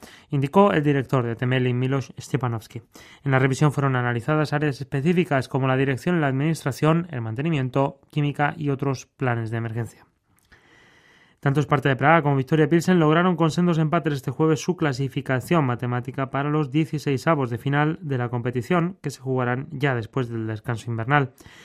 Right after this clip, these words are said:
Es la primera vez que dos equipos checos lo consiguen desde hace nueve años. El empate del Victoria Pilsen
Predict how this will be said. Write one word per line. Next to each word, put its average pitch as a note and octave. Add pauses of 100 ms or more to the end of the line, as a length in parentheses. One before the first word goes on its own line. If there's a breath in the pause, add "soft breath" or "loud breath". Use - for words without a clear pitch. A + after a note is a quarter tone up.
(460 loud breath)
Es C#3+
la D#3+
primera F3
vez G3+
que C#3+
dos C#3
equipos D3
checos F3+
lo E3
consiguen F3+
desde D3+
hace E3
nueve D#3
años. C3 (140)
El B2
empate B2+
del C#3
Victoria C3+
Pilsen D#3+